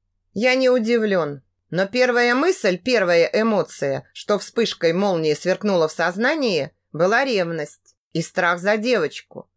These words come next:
А ещё который день не покидает тревога, едкая такая,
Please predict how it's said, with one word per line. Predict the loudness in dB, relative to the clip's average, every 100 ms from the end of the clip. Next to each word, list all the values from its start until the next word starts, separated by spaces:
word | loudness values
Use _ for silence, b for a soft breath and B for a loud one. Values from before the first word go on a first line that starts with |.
| _ _ _
А | -2 2
ещё | 2 0 -4 0 0 -2 _
который | -6 -6 -4 -2 0 -2
день | 0 0 2
не | 0
покидает | -2 -4 -2 0 2 0 -2
тревога, | -4 -2 0 0 0 -6 -10 _ _ _
едкая | -6 0 0 -2 -4 -2 -2
такая, | -2 -4 -2 -2 -2 -6